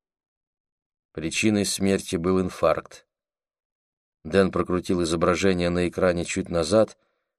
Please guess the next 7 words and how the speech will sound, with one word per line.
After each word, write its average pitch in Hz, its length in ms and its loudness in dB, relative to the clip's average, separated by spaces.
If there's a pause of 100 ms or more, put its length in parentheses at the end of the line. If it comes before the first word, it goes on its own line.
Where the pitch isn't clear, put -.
и 87 100 -8
посмотрел 92 640 0
на 90 180 2
дату 95 400 2
публикации. 92 920 -2 (1080)
Девятнадцатое 85 800 -2
января 78 640 0